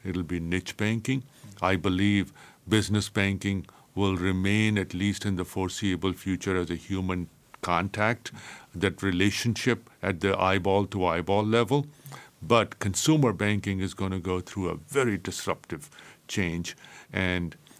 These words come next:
that's why, like we were talking about, the role of the bank branches is gonna be totally different. I just hope there are more entrepreneurs looking for restaurants, because bank branches c-, will make some very nice restaurants, you know, easy to get in and out of,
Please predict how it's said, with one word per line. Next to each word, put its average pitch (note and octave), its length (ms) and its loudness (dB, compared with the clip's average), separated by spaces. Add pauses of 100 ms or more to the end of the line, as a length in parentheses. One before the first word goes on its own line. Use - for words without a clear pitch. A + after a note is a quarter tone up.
(120)
that's G2+ 320 2
why, F#2 220 2
like E2+ 260 -2
we F#2 60 -2
were E2 120 -6
talking F2+ 400 -2
about, E2+ 260 -4
the E2+ 100 -2
role F2+ 260 0
of E2+ 100 -8
the F2+ 100 -6
bank F2+ 340 -4
branches F#2+ 580 -2 (340)
is F2+ 160 -4
gonna F#2 220 -2
be E2+ 140 -2
totally G#2 400 0
different. A2 480 -2
I F2 80 0
just E2+ 280 -6
hope F#2 280 -4
there F2+ 160 0
are F2+ 100 0
more F2+ 300 0
entrepreneurs F2 720 -2
looking F#2 240 -4
for E2 180 -8
restaurants, G#2 640 -2
because F#2+ 300 -4
bank F2 300 -4
branches F2+ 480 -4 (520)
c-, G#2 60 0
will F#2 200 2
make F#2 300 2
some F2+ 280 -2
very F2+ 340 2
nice F2 420 0
restaurants, A#2+ 800 2 (280)
you D#3+ 120 8
know, D3 140 8
easy B2+ 360 8
to B2+ 120 6
get A#2 200 8
in A#2+ 140 8
and A#2 140 6
out B2 260 8
of, C#3+ 520 4